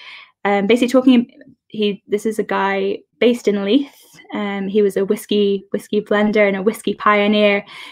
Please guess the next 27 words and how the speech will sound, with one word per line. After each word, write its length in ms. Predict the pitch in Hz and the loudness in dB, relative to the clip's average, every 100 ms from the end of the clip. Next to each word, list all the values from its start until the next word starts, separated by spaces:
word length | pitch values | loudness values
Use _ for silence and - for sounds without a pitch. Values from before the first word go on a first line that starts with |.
| - | 0
who 60 | 254 | 0
actually 320 | - - 254 | 0 -2 0
does, 180 | 233 220 | 2 0
um, 760 | - 175 196 196 196 196 190 - | -4 -4 -4 -2 -4 -6 -8 -8
who 80 | 208 | -6
actually 300 | 208 - 220 | -6 -6 -6
came 200 | 208 208 | -6 -4
up 220 | 196 - | -6 -8
with 160 | 202 202 | -6 -6
the 60 | |
product 400 | - 208 202 - | -6 -6 -6 -8
VAT 360 | 185 185 208 - | -6 -2 0 -2
sixty-nine, 840 | - - - - 226 220 233 262 277 - _ _ _ | -6 -6 -6 -4 -2 0 4 4 2 -4 _ _ _
for 140 | 214 208 208 | -2 -2 -4
anyone 420 | - 208 202 196 | -6 -4 -4 -4
who 180 | 202 190 | -4 -4
is 180 | 190 - | -4 -6
familiar 440 | 196 196 196 190 | -6 -4 -4 -2
with 120 | 190 | -4
this. 380 | 196 196 - - - - - _ _ | -4 -8 -12 -20 -20 -20 -20 _ _
He 180 | 269 277 | 2 4
basically 480 | 254 240 - - 208 | 4 0 -6 -4 -4
wrote 360 | 190 196 - | -2 -2 -2
about 500 | 196 190 190 185 - - | -6 -4 -6 -8 -12 -10
the 140 | 190 | -8
virtues 640 | 185 202 - - 202 202 190 | -4 -2 -4 -4 -2 0 -2
of, 140 | 190 | -6